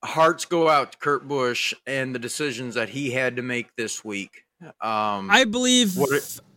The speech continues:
Speaker 2: I believe he's done. I don't, I, if he does come back, it'd be done. I don't, I don't think he's going back to that car. I-, if he can't go into Chase, it's smart for him to give up the spot,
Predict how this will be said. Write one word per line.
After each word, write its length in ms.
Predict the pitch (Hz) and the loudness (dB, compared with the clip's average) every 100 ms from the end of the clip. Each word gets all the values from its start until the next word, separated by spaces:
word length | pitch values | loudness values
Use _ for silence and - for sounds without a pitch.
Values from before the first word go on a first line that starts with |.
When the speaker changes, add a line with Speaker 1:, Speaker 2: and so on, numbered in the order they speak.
| _ - | _ -2
Speaker 2:
I 120 | 214 | 2
believe 260 | 202 240 220 | 4 4 4
he's 200 | 208 170 | 2 2
done. 360 | 175 170 185 185 _ _ _ _ _ _ _ _ _ _ _ - | 0 0 -2 -8 _ _ _ _ _ _ _ _ _ _ _ 0
I 100 | 190 | 4
don't, 120 | 233 | 4
I, 60 | 226 | 2
if 240 | 233 214 190 | 2 2 2
he 80 | |
does 180 | 220 226 | 2 2
come 140 | 226 196 | 2 0
back, 160 | 196 | 2
it'd 100 | 196 | 2
be 60 | 180 | 0
done. 420 | 165 160 160 170 - _ _ _ - | 0 0 0 -4 -8 _ _ _ 0
I 60 | |
don't, 100 | 180 | 2
I 60 | 185 180 | 4 2
don't 160 | 185 | 2
think 140 | 190 165 | 2 2
he's 180 | 185 175 | 2 2
going 160 | 170 | 0
back 160 | 165 156 | 0 0
to 80 | 165 | -2
that 160 | 156 | -4
car. 400 | - 156 156 160 _ _ | -4 -2 -2 -4 _ _
I-, 60 | 180 | -2
if 300 | 190 208 175 | 2 4 4
he 160 | 240 214 | 2 4
can't 320 | 247 254 196 | 4 4 4
go 240 | 214 233 | 2 2
into 140 | 214 180 | 0 0
Chase, 420 | - 208 190 202 | 2 4 4 2
it's 160 | 185 | -2
smart 380 | - 220 247 254 | 0 2 4 2
for 120 | 226 | 0
him 240 | 208 214 202 | 2 4 6
to 60 | |
give 220 | 175 202 202 | 6 6 4
up 160 | 196 | 2
the 100 | 185 | -2
spot, 460 | 143 - 185 226 | -4 2 4 2